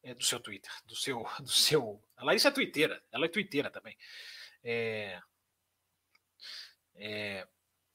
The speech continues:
onde que eu parei aqui, cara? Nos não, eu marquei aqui um, as mensagens onde eu parei de não superchat pra continuar, mas vai ser um pouquinho difícil eu achar aqui agora. É muita mensagem, cara. É, mas eu quero tentar, onde eu parei nas mensagens não superchats.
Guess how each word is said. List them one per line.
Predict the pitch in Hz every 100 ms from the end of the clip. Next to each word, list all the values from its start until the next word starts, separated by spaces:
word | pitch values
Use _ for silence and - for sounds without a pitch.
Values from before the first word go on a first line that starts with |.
| _ _ _
onde | 147 156
que | 175
eu |
parei | 170 156 135
aqui, | 123 143
cara? | 165 127 113
Nos | 123 135 -
não, | 151 175
eu | 165
marquei | 190 - - 190
aqui | - 180
um, | 165 143
as | 135 135
mensagens | 143 - 160 156 139
onde | 147 147
eu |
parei | 156 131 151
de | 147 139 143
não | 165 202
superchat | - 139 - 139 120 -
pra | 123
continuar, | - 127 131 135 180 - _ _ _ _ _ _ _ _ _ _ -
mas | 107
vai | 110
ser | -
um | 135
pouquinho | 139 156
difícil | 170 - 147 196
eu |
achar | 196 180
aqui | 180
agora. | 202 110 107
É |
muita | 175 285
mensagem, | 349 - 156 -
cara. | - - - _ - - - - - - _ _
É, | 113 110 107 107 101
mas | 127 143
eu |
quero | 170 196
tentar, | 202 214 214 -
onde | 214 240
eu |
parei | 233 202 185 226 196 - _ -
nas | 175
mensagens | 180 156 185 185 180 170
não | 170 208
superchats. | 233 - 175 - 226 - - -